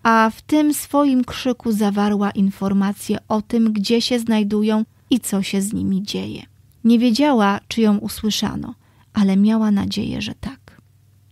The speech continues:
Tymczasem Zina i Marta usłyszały krzyk lisiczki w swoich głowach. Był to krzyk pełen bólu i rozpaczy,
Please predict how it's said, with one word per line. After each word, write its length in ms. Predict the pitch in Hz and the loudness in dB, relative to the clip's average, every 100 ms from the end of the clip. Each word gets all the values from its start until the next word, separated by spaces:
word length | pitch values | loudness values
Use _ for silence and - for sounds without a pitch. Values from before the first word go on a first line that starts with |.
| _ - | _ 0
Tymczasem 640 | 269 262 320 - 277 233 | 0 2 0 2 2 4
Zina 300 | 214 254 247 | 4 2 2
i 160 | - 202 | 2 4
Marta 400 | 208 202 - 214 | 4 2 -2 -4
usłyszały 640 | 208 - 208 - 226 214 | -4 -4 -4 0 2 0
krzyk 420 | 208 - 277 269 | -2 -4 -2 -2
lisiczki 640 | 226 208 - 214 - - 208 | -2 -2 -4 -6 -6 -4 -4
w 60 | |
swoich 480 | - - 208 202 185 | -6 -6 -4 -4 -6
głowach. 680 | - 202 190 - 139 - - _ _ _ _ _ - | -6 -6 -6 -8 -14 -16 -20 _ _ _ _ _ 0
Był 220 | 208 214 | 2 2
to 160 | 220 | 0
krzyk 360 | 202 - 233 - | -4 -4 -4 -2
pełen 400 | - 202 202 196 | -2 0 2 2
bólu 420 | 190 220 233 220 | 0 0 0 0
i 140 | - 214 | 0 -2
rozpaczy, 680 | 208 - 220 202 - - | -2 -4 -4 -6 -6 -10